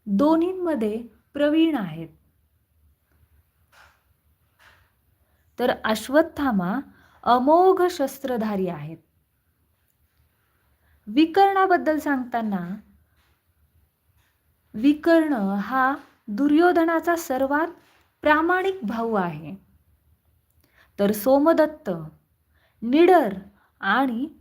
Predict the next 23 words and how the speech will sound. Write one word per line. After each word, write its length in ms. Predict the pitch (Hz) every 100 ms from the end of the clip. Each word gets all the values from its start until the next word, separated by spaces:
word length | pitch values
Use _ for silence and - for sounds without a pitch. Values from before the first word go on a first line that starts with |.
| _
स्थिर 540 | - - 262 294 320
चित्त 400 | 302 302 302 -
आहे. 400 | 247 185 156 156 143 _ _ _ _ _ _ _ _ _ _ _ _ _ _ _ _ _ _ _ _ _ _ _ _ _ -
पण 340 | 262 196 214 285 - -
इथं 280 | 262 - 381
एक 240 | 381 381
महत्त्वाची 640 | 254 262 311 330 370 359 370
गोष्ट 440 | 247 254 262 -
दिसून 380 | 285 254 - 220
येते. 600 | 190 185 165 226 330 _ _ _ - _ _ - _ _ _ _ _ _ -
इतक्या 420 | 277 277 359 381
पराक्रमी 760 | 381 294 285 311 311 330 349
योद्ध्यांची 560 | 339 277 214 247 240 269
नावे 340 | 247 240 233
घेत 360 | 226 208 285 311 -
असूनही 680 | 208 262 269 277 202 185 - _ _ _ _ _ _ _ 190
दुर्योधनाच्या 840 | 214 220 247 254 247 254 254 277
मनातील 580 | 220 208 226 226 285 240
भीती 600 | 196 208 247 - 254 196
काही 340 | 196 196 247
कमी 260 | 294 302 359
होत 260 | 330 311
नाहीये. 380 | 196 185 170